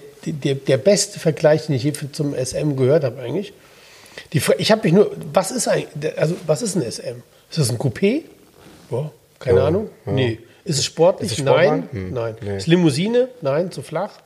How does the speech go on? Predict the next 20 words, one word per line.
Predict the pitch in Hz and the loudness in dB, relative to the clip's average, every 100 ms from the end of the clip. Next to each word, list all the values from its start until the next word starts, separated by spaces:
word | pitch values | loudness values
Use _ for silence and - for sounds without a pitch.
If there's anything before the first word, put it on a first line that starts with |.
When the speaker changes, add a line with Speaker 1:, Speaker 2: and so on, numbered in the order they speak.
| _ - _ - - - | _ -20 _ -20 -20 -18
Speaker 1:
Ah, | - 180 214 220 160 - | -8 0 2 4 2 4
oh, | 233 | 4
hat | 175 - | 4 -2
einen | |
Kofferraum, | 165 226 220 160 | -4 -2 2 2
kann | 151 | 2
ich | 143 | 0
mit | 160 | -2
verreisen. | - 160 170 160 131 | 0 2 2 2 2
Machst | 151 - | 0 0
du | 160 | -4
auf, | 143 208 - - - _ _ | 2 2 0 -10 -20 _ _
kannst | - 160 - | 0 2 0
du | |
eben | 147 139 | -2 -2
nicht, | 165 240 165 | -2 -2 2
weil | 160 | 2
das | 151 - | 2 -4
Kofferraum | 139 285 330 175 127 - 123 120 165 170 147 190 190 123 123 | 0 2 2 2 2 2 -2 2 0 -2 0 0 2 0 -2
belegt. | 117 117 196 - | -4 -4 -4 -6